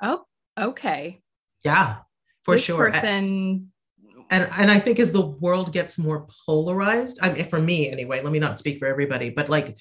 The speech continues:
Speaker 2: I had a mentor for years
Speaker 1: Mm-hmm.
Speaker 2: that as the world became more polarized, I realized that we did not share the same values.
Speaker 1: Yeah.
Speaker 2: And it was heartbreaking because
Speaker 1: Totally.
Speaker 2: he had been somebody I'd looked up to forever.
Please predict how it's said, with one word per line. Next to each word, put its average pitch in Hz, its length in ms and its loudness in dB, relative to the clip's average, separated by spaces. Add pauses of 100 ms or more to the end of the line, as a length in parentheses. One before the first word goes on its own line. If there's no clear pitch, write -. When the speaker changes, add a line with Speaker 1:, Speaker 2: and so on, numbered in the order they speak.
(180)
Speaker 2:
I 175 120 2
had 196 160 4
a 156 60 2
mentor 151 420 0
for 131 220 -14
years 139 720 -4 (180)
Speaker 1:
Mm-hmm. 180 320 -12 (160)
Speaker 2:
that 147 420 0 (680)
as 156 280 0
the 165 80 -2
world 156 340 -4
became 151 300 -2
more 143 160 -6
polarized, 139 580 -4
I 139 80 -2
realized 139 480 -4
that - 180 -6
we 143 440 -6 (160)
did 156 160 -2
not 151 180 0
share 123 500 -6 (140)
the 143 80 -4
same 123 420 -8
values. 160 720 -2
Speaker 1:
Yeah. 185 600 -2
Speaker 2:
And 160 460 2 (400)
it 185 120 2
was 175 120 0
heartbreaking 156 720 -2 (260)
because 160 440 -2
Speaker 1:
Totally. - 240 -14
Speaker 2:
he 202 160 2
had 170 100 2
been 160 160 2
somebody 160 340 0
I'd 147 200 -2
looked 156 180 -4
up 151 160 -6
to 143 140 -6
forever. 135 880 -2